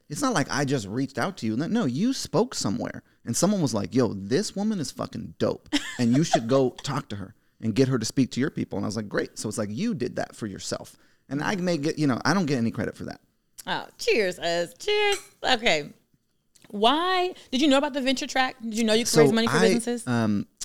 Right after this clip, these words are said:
Speaker 1: I don't wanna deal with anybody telling me some shit about what I need to do. Like, for me, it was never about, like, yes, I have made more money. I went from being on the lowest end of the economic spectrum, I mean, like,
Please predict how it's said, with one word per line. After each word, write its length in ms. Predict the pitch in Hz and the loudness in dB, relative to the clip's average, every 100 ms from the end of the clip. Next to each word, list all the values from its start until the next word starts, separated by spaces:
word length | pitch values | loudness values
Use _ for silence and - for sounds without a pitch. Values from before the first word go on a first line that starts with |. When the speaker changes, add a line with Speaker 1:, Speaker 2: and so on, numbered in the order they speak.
| - _ _ - | -18 _ _ -16
Speaker 1:
I 120 | 196 | -10
don't 140 | 220 131 | -6 -4
wanna 180 | 104 | -4
deal 220 | 101 104 98 | -4 -4 -4
with 140 | 104 | -4
anybody 480 | 104 110 117 - 175 160 - | -4 -4 -4 -6 -8 -12 -8
telling 280 | 131 117 120 | -2 2 2
me 100 | 123 | 2
some 160 | 127 | 2
shit 200 | 113 143 | 2 2
about 200 | 127 120 | 2 0
what 160 | 113 113 | 0 0
I 80 | 113 | 2
need 200 | 123 113 | 2 0
to 60 | |
do. 280 | 110 139 160 | 0 0 0
Like, 160 | 131 131 - - | -2 -4 -6 -12
for 100 | - | -4
me, 140 | 165 233 | 0 2
it 60 | |
was 100 | 185 | 2
never 260 | 156 202 233 | -2 -2 -4
about, 300 | 214 147 147 _ _ - | -4 -4 -6 _ _ -4
like, 160 | 123 127 | -4 0
yes, 340 | 165 170 - | 0 0 -6
I 120 | 127 151 | -4 -2
have 120 | 120 | 2
made 240 | 123 123 | 2 4
more 220 | 107 117 | 2 2
money. 280 | 120 107 110 | 2 2 0
I 100 | 107 | 2
went 200 | 170 185 | 2 2
from 160 | 143 120 | 4 6
being 300 | 131 127 117 - - _ _ - | 8 8 6 0 -20 _ _ 0
on 140 | 117 | 4
the 60 | 107 | 6
lowest 500 | 104 123 165 170 - | 6 6 6 2 2
end 140 | 131 | 2
of 80 | 120 | 2
the 100 | 107 | 0
economic 400 | 110 - 107 110 | -2 -2 -2 -2
spectrum, 480 | - 117 - - - - | -4 -6 -6 -8 -6 2
I 80 | |
mean, 180 | 113 107 | 4 4
like, 160 | 101 | 2